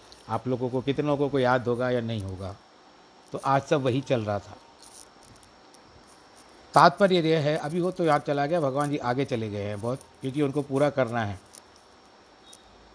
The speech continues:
तात्पर्य यह है कि बाहर से इंद्रियों को रोककर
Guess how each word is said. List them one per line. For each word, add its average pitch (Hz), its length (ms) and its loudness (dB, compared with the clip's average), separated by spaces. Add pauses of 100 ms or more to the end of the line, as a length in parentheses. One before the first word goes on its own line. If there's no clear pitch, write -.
(240)
तात्पर्य 147 420 4
यह 147 240 4
है 147 120 2
कि 151 160 -2
बाहर 120 340 0
से 139 260 -6
इंद्रियों 127 380 -4
को 139 180 -4
रोककर 117 520 -6